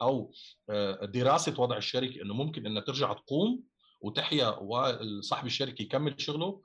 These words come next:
أو إذا كان ما الوضع المالي سيء فالقرار هو بإشهار إفلاسها.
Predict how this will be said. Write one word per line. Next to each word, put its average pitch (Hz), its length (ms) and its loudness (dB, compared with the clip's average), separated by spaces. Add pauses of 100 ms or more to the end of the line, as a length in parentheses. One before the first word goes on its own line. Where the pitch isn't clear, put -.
(280)
أو 208 320 4 (200)
إذا 160 160 6
كان 147 300 4
ما 139 200 6
الوضع 127 280 4
المالي 113 280 -2
سيء 120 340 -2
فالقرار 104 1200 -2
هو 104 140 -4
بإشهار 98 1040 -2
إفلاسها. - 400 -8